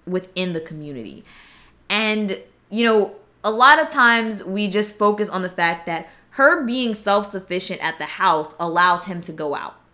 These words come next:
right? Because if she couldn't handle the home, he would have to stay at home to maintain the home. And so we kind of focus on that. But it's also an indicator that they are equally yoked.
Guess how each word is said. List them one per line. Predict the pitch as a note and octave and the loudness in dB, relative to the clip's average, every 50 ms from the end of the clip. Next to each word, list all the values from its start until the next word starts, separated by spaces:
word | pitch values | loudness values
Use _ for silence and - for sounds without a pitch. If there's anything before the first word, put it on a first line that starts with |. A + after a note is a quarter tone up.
| _ - | _ -12
right? | - D#3+ D#3+ D#3 D3 - - | -6 -4 -2 -2 -2 -4 -6
Because | E3+ - F3+ E3 - | -8 -8 -8 -6 -6
if | F3 F3 | -8 -8
she | - - A#3+ B3+ | -6 -6 -6 -6
couldn't | A#3 - C#4 F3+ F#3+ F#3+ F3 E3+ - - | -2 -2 -2 -2 -2 -4 -8 -10 -14 -10
handle | - G3+ G3+ G3+ F#3+ G3 F#3 | -4 -2 -2 0 0 0 -2
the | E3+ D3+ | -2 -4
home, | D#3+ F3+ G3 G#3 F#3+ E3 D#3+ D#3 E3 - - - _ _ _ | -8 -6 -4 -4 -2 -4 -4 -8 -10 -14 -18 -20 _ _ _
he | _ - A3+ A#3 | _ -4 0 2
would | A3+ G#3+ G#3+ | 4 4 4
have | F#3+ F3 F3+ - | 4 2 2 0
to | F3+ | -6
stay | F3 - F3 E3+ E3 | -8 -4 -2 -2 -2
at | - | -2
home | E3+ E3 D#3+ D#3+ D#3+ D#3+ | -4 -8 -8 -8 -10 -10
to | D#3+ - | -10 -10
maintain | D#3+ D#3+ D3+ D3+ D3 - E3 C#3 B2 G#2+ | -10 -10 -10 -10 -12 -12 -12 -12 -12 -12
the | B2+ D3+ | -12 -10
home. | G#3 A#3 G3 C#3+ C3 C#3+ F3+ _ - - - _ _ - | -6 -6 -6 -6 -8 -14 -18 _ -20 -20 -20 _ _ -10
And | F3+ F#3 | -8 -4
so | F#3 G3 F#3+ | -2 -2 -2
we | G3 F#3+ | -2 -2
kind | G#3 G#3+ F#3 F#3+ | -2 -2 0 0
of | G3 | -2
focus | F#3+ - F3+ F3 F3 F3+ F3 - | -2 -2 -4 -4 -4 -8 -10 -10
on | D3+ D#3+ D#3 D3+ | -12 -12 -12 -12
that. | C#3+ D#3 D#3 D3+ C#3+ C#3+ C#3+ - - _ _ _ _ _ _ _ _ _ | -8 -6 -4 -4 -4 -4 -8 -12 -18 _ _ _ _ _ _ _ _ _
But | - A#3+ C#4+ | 0 0 2
it's | C#4+ - - - - - - | 0 -2 -4 -10 -16 -8 -2
also | A3 A#3+ C#4 D#4+ D#4 D#4+ - C#4 C4 A#3+ A3+ A3 G#3+ G#3 | 2 4 4 4 2 0 -2 0 2 4 4 4 2 2
an | F#3+ G3 F#3 - - | -2 -4 -6 -4 -2
indicator | G#3 A#3+ C4+ C#4+ C#4 C4 - - G#3+ G3 F3 E3+ E3+ E3 D#3+ D#3 D#3+ D#3+ _ _ _ _ _ - | 0 0 0 0 -4 -6 -8 -6 -6 -6 -6 -4 -6 -6 -6 -8 -8 -12 _ _ _ _ _ -4
that | F3 G3 F3 E3 E3+ | -2 -2 -2 0 2
they | G3 G#3 G#3 | 2 4 4
are | G3 E3+ - - - | 4 2 0 -6 -8
equally | - G#3+ G#3+ G#3 - G3+ G3 F#3 E3+ D#3+ | -8 -8 -8 -6 -4 -2 -2 -2 -2 -6
yoked. | D#3 D3+ D3+ D#3 C#3+ A#2 G2 - _ - - | -10 -10 -8 -6 -6 -6 -8 -10 _ -20 -20